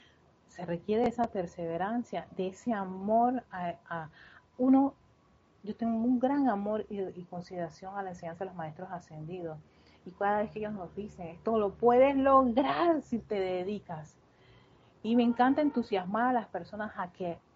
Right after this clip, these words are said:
practiquen y apliquen ca-, la instrucción. No se queden como si fuera información para el cerebro, porque información en el cerebro que no se usa, es como si no, nunca hubieras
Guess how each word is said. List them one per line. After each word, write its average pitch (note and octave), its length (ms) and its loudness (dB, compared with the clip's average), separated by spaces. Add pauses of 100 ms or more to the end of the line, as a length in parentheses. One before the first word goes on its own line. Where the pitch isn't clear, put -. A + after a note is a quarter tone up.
(360)
practiquen G3+ 880 -4
y F#3+ 80 -2
apliquen G3 800 -2 (360)
ca-, G3+ 240 -8
la F#3+ 140 -4
instrucción. E3+ 880 -8 (440)
No G#3+ 140 0
se C#4+ 160 -4
queden D4+ 320 -2
como G3+ 360 -2
si G3+ 100 -8
fuera B3+ 300 2
información A3 640 -2
para B3 180 0
el G3 80 -2
cerebro, F3 600 -2 (300)
porque F#3 180 -8
información F3+ 560 -6
en A#3+ 80 0
el A3 60 -4
cerebro F3+ 440 -2
que E3 120 -8
no F3+ 140 -6
se A3 140 -6
usa, A#3+ 420 -4 (800)
es F3 120 -12
como G#3+ 180 -4
si F#3 160 -8
no, F3 280 -4 (180)
nunca A3+ 480 2
hubieras G3 440 -2